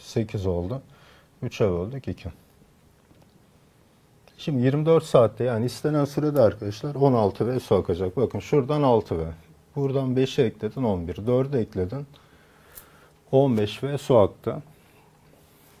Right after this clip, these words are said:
Şimdi bunları topladığımız zaman on beş V su akıyor. Havuza da on altı V su geliyordu.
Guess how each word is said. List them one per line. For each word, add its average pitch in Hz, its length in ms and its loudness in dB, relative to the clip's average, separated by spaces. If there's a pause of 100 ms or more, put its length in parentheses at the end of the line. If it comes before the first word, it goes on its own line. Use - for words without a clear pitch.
(320)
Şimdi 135 180 -4
bunları 143 300 0
topladığımız 147 640 0
zaman 104 220 0
on 143 240 0
beş 127 280 -2
V 95 140 0
su - 220 0
akıyor. 147 380 -2 (680)
Havuza 143 480 4
da 131 180 0 (1000)
on 143 160 6
altı 110 340 2
V 143 120 -6
su - 180 0
geliyordu. 85 480 2